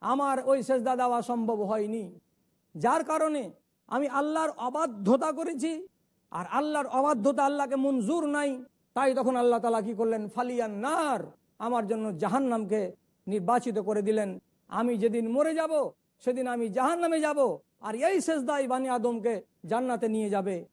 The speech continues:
তাহলে সিজদার ইতিহাস, অতীতে যা ঘটে গেছে,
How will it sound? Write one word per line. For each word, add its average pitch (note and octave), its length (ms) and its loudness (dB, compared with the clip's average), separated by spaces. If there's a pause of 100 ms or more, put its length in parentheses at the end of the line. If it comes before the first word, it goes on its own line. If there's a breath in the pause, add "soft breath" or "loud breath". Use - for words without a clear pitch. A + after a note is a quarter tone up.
(160)
তাহলে B3+ 220 4
সিজদার B3+ 720 2
ইতিহাস, D#4 520 0 (340)
অতীতে C#4+ 480 0
যা C4+ 220 2
ঘটে C4 300 2
গেছে, C4+ 440 0